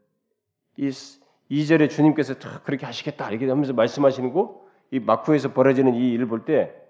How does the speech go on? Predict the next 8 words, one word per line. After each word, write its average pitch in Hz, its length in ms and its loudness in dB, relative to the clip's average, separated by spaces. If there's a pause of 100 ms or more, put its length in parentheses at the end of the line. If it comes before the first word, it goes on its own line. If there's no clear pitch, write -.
(300)
어떻게 143 260 -2
돼요, 156 200 0
지금? 78 260 -16 (1400)
누구의 127 480 0
뜻대로 175 320 0
진행되고 170 480 0
있습니까? 85 560 -12 (1800)
예수님이 147 680 4